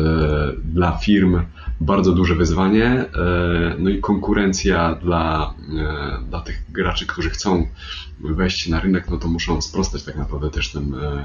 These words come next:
e, wyzwaniom, tym oczekiwaniom. Mm, społeczeństwo coraz bardziej jest nastawione na tu i teraz, po kliknięciu chcemy coś, e,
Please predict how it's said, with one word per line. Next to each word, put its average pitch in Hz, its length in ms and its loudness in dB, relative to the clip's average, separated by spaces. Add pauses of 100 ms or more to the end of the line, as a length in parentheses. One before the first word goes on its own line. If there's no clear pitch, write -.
(120)
e, 64 40 -6
wyzwaniom, 80 380 -2
tym 76 160 -6
oczekiwaniom. 76 680 -2 (560)
Mm, 82 280 0
społeczeństwo 85 480 -2
coraz 82 260 0
bardziej 78 240 0
jest 78 100 2
nastawione 76 460 0
na 71 140 0
tu 80 220 -2
i 78 80 0
teraz, 73 640 -4
po 67 100 -6
kliknięciu 76 640 -2
chcemy 71 340 -4
coś, - 380 -4
e, 67 360 -4